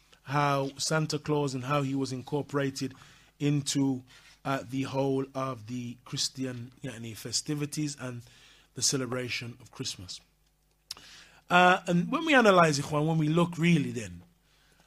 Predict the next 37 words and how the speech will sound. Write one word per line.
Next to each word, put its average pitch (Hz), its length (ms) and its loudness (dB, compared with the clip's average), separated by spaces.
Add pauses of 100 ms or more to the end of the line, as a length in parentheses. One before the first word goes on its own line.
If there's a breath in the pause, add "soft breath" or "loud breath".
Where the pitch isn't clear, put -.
(160)
at 160 320 6
some 196 260 6
of 170 120 4
the 156 100 2
origins, 139 480 2
there 170 140 0
is, 190 80 -2
there 208 160 0
is 190 120 2
yet 208 160 2
much 175 240 -2
more 180 200 4
that 151 160 4
could 135 120 -8
be 131 100 -6
said. 190 380 4 (460 loud breath)
When 165 200 2
we 202 140 4
look 262 220 6
at 214 100 6
some 196 160 2
of 170 140 0
the 156 140 -4
origins, 160 500 2
Ikhwan, 143 340 -4
of 123 100 -8
how 185 540 -2
Christianity, 143 720 -4
how 165 220 -4
Christmas - 800 -4 (320 soft breath)
and 127 120 -10
the 135 60 -4
celebration 156 680 0
of 135 120 -6
Christmas 156 460 -4 (320 soft breath)
came 160 320 2
about, 147 520 -2